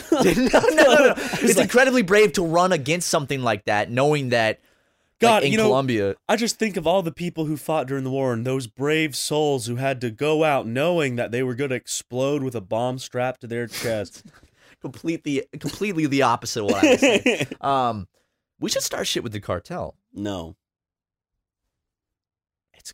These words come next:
Speaker 1: that's good press. Any press is good press.
Speaker 2: Yeah, no businesses are, are, are catering to the cartel.
Speaker 1: And that's where we are different. See?
Speaker 2: <laughs>
Speaker 1: No one's doing it. That's why.
Speaker 2: But we, but, but our businesses do cater to a regime that,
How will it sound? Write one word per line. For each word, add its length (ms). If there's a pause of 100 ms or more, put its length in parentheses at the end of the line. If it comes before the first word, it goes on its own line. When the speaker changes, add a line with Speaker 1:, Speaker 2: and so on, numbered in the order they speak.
(140)
Speaker 1:
that's 380 (180)
good 180
press. 460
Any 180
press 300
is 100
good 220
press. 420
Speaker 2:
Yeah, 360
no 220
businesses 640
are, 140 (240)
are, 240 (180)
are 260 (100)
catering 420
to 120
the 100
cartel. 580
Speaker 1:
And 180
that's 360 (100)
where 300
we 320 (180)
are 100
different. 440 (460)
See? 440
Speaker 2:
<laughs> 40 (580)
Speaker 1:
No 120
one's 240
doing 280
it. 100
That's 220
why. 440 (640)
Speaker 2:
But 140
we, 140
but, 440
but 160
our 100
businesses 520
do 200
cater 400
to 220
a 80
regime 480
that, 240